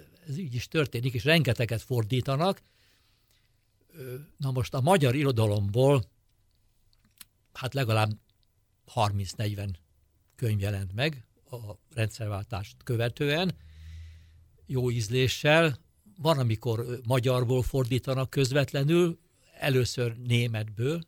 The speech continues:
és, és japánból fordítottak le klasszikus műveket. A legelső, ami megjelent Dél-Koreában, az egy négy kisebb regényt tartalmazó kötet volt, ebben van Déri Tibornak a Nikie,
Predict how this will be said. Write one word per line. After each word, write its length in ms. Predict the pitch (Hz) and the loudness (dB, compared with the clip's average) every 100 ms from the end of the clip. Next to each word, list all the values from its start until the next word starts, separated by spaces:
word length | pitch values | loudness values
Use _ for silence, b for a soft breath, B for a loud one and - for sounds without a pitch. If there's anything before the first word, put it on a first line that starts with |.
| _ | _
és, 380 | - 110 95 - | -18 -16 -16 -20
és 180 | - 104 | -20 -12
japánból 560 | 107 85 107 104 113 110 | -10 -8 -8 -8 -10 -12
fordítottak 600 | - 123 131 - 123 117 | -12 -12 -12 -14 -12 -8
le 140 | 127 - b b b b b - | -10 -10 b b b b b -8
klasszikus 540 | 127 113 147 151 - | -6 -6 -8 -8 -8
műveket. 520 | 165 143 156 170 - b b b | -6 -4 -4 -4 -6 b b b
A 120 | 135 | 0
legelső, 440 | 190 156 131 - | 4 4 2 0
ami 140 | 127 127 | -2 0
megjelent 640 | 143 123 113 113 107 127 | 0 0 0 -2 -4 -2
Dél-Koreában, 840 | 131 127 - 120 120 110 107 117 | 0 0 -2 -2 0 -2 0 0
az 140 | 117 120 | 0 0
egy 100 | 110 | 4
négy 440 | 135 143 107 90 _ _ _ _ _ _ _ _ _ _ _ _ _ _ | 4 4 2 -4 _ _ _ _ _ _ _ _ _ _ _ _ _ _
kisebb 420 | - 127 - 107 | -8 -6 -4 -2
regényt 360 | 113 120 110 104 | 0 0 0 -2
tartalmazó 640 | 127 113 117 110 110 104 | -4 -4 -4 -4 -6 -6
kötet 400 | - 123 - 120 | -4 -2 -2 -6
volt, 340 | 151 156 185 151 | -4 -4 -4 -6
ebben 340 | 120 107 110 | -12 -10 -10
van 160 | 104 92 | -10 -8
Déri 260 | 127 110 | -4 -2
Tibornak 500 | 104 117 104 107 107 | -4 -6 -8 -8 -10
a 60 | 95 | -8
Nikie, 520 | 110 147 - 175 175 | -6 -6 -6 -4 -2